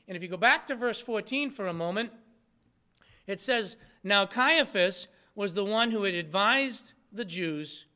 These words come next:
that it was expedient for one man to die on behalf of the people." Now, why was he, does John say so little about it?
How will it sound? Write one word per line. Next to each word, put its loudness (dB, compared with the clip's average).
that 4
it 2
was 0
expedient 0
for -4
one 0
man 0
to -10
die 0
on -2
behalf 0
of -12
the -8
people." -8
Now, 2
why 6
was 0
he, -4
does -4
John 4
say 0
so 4
little 4
about 0
it? -10